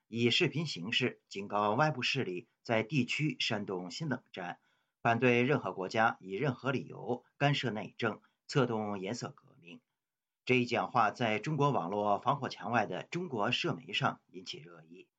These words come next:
有网友在推特上讽刺说，“白色也是一种颜色。”言下之意，去年底在中国发生的“白纸运动”，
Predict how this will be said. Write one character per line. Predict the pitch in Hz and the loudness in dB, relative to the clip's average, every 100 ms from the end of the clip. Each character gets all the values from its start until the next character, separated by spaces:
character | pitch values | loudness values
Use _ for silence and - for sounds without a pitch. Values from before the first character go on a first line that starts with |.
| _ _ _ - | _ _ _ 2
有 | 120 | 6
网 | 120 127 | 6 6
友 | 117 95 | 4 2
在 | 107 117 107 | 2 2 2
推 | 101 151 | 0 -2
特 | 147 113 | 0 0
上 | 92 85 82 | -2 -4 -6
讽 | 76 | -12
刺 | - 87 | -14 -8
说 | 101 92 95 - _ _ | -6 -4 -6 -8 _ _
，“白 | - 117 165 | 0 2 2
色 | - 147 90 - | -2 -6 -8 -12
也 | 95 85 | -6 -2
是 | - 165 | 0 -2
一 | |
种 | - - | -6 -10
颜 | 64 - | -16 -16
色。” | - 92 - _ _ _ - | -12 -12 -14 _ _ _ -8
言 | 101 | -2
下 | 117 104 | 0 0
之 | - 107 | 0 -6
意， | 107 101 - _ _ | -6 -6 -10 _ _
去 | - 143 | 2 6
年 | 123 135 | 6 4
底 | 87 92 107 | -2 -4 -2
在 | 117 107 104 | 2 2 2
中 | 160 156 | -2 -2
国 | 110 | 0
发 | 110 113 | 2 2
生 | 123 120 | 2 -2
的 | 101 | 0
“白 | 101 131 | 0 0
纸 | 143 | 0
运 | 90 92 82 | -6 -8 -8
动”， | 95 | -8